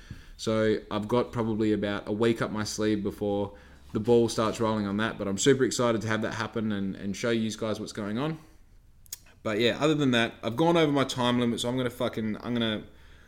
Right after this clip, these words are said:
I'm gonna fuck off, hey. So, look, do me a favor.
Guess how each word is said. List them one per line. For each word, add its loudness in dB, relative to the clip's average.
I'm -4
gonna 0
fuck -2
off, 0
hey. -4
So, 4
look, -2
do 0
me 2
a 0
favor. 2